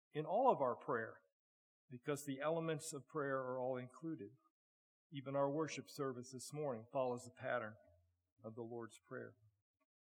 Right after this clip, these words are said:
It is short, but it is profound. It seeks God's glory and His great cosmic purposes to be fulfilled, but also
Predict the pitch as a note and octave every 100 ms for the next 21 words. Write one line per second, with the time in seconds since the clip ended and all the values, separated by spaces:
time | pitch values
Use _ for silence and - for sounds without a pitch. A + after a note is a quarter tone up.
0 | _ D#3 D#3+ - G3 G3+ C#3 - _ _
1 | _ _ _ _ _ C#3+ C3+ C3+ B2+ G#2
2 | C#3 C3 C#3+ B2+ A#2 A#2 _ _ _ _
3 | _ _ _ C#3+ - F#3 D3+ - E3 E3
4 | E3+ - - E3 F3 D#3+ C3 C#3 B2 A#2
5 | E3 F3+ - - - E3 E3+ E3+ D3+ E3+
6 | - - F3+ F3 D3 A#2+ G2+ - - _
7 | - C3 D3+ C#3+ D3 - E3 D3 A#2+ A#2
8 | A#2+ D#3 B3+ C4+ - A#2+ G#2